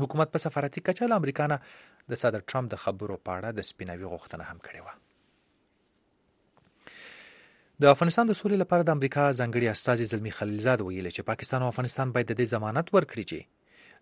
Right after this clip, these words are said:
د دغو دوو هیوادونو له خاورې څخه د یو بل پر ضد کار نه اخیستل کیږي. ښاغلي خلیلزاد دغه څرګندونې اسلام آباد ته د خپل سفر په پای کې په خپل ټویټر پاڼه لیکلي دي. ښاغلي خلیلزاد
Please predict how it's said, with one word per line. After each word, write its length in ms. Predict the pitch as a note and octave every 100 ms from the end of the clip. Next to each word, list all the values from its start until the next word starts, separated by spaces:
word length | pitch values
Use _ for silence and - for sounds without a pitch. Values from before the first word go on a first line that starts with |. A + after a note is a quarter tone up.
| C3
د 100 | C#3 C#3
دغو 280 | D3+ D#3 D3+ D3 C#3+ B2+
دوو 400 | A2 B2+ C3+ C#3 C3 G#2+
هیوادونو 520 | A2 G2+ F#2+ A2 A2+ G#2
له 40 | F#2
خاورې 380 | - G#2 G#2 G2+ -
څخه 240 | G#2 - G2+ G2+ G#2 G2+
د 20 | F#2+ F2+ G#2
یو 160 | A2+ F#2+ F2+ F#2+ G2
بل 100 | G#2 -
پر 100 | F#2 F2+
ضد 160 | G2+ -
کار 160 | G#2 F#2
نه 60 | F2+ F2+
اخیستل 320 | - - F#2+ -
کیږي. 240 | G2 - _ _ _ _ -
ښاغلي 360 | - A2+ B2+ B2+
خلیلزاد 440 | B2 A#2+ A2+ A#2 - _ - G#2+
دغه 160 | A#2 G2
څرګندونې 680 | - F2+ E2+ - - - -
اسلام 240 | - A#2 A#2
آباد 200 | A2+ A#2+ -
ته 60 | G2+
د 80 | -
خپل 140 | G#2 -
سفر 260 | G2 G2+
په 60 | G2+ -
پای 160 | C3+
کې 260 | C3 A2 -
په 100 | F#2
خپل 240 | - - F#2 -
ټویټر 320 | F#2 - G2 -
پاڼه 220 | G2 E2+
لیکلي 280 | D#2+ - F2 F2+
دي. 40 | - _ - - - - - - -
ښاغلي 320 | C#3+ D3+ F3 E3
خلیلزاد 480 | E3 D3+ D3+ D3